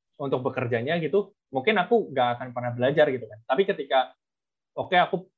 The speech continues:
pede aja dulu gitu, pede aja dulu, eh, terima aja dulu, tapi aku harus punya konsekuensi bahwa ketika aku udah menerima itu, ya harus belajar tentang itu. Dan itu akhirnya akan membuat kita berkembang kan gitu.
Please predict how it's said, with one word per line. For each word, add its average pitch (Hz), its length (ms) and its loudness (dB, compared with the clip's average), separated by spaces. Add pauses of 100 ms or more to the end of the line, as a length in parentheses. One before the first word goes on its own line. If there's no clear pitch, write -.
(540)
pede 147 460 4
aja 139 240 0
dulu 156 340 -4
gitu, 131 160 -10
pede 123 240 -2
aja 127 240 0
dulu, 143 400 -12
eh, 120 160 0
terima 127 320 -4
aja 131 80 -6
dulu, 160 400 2
tapi - 240 0
aku 156 240 2
harus 127 160 -2
punya 123 240 -10
konsekuensi 123 560 -4
bahwa 117 320 2
ketika 120 240 -4
aku 127 160 -10
udah 123 80 -4
menerima 120 480 -12
itu, 196 220 -2 (320)
ya 120 400 6
harus 120 260 0
belajar 120 320 0
tentang 120 240 -8
itu. 139 320 0 (280)
Dan 131 160 2
itu 147 160 -2
akhirnya 180 400 4
akan 131 240 -4
membuat 123 340 -2 (540)
kita 127 160 0
berkembang 123 400 -2
kan 117 240 -4
gitu. - 160 -18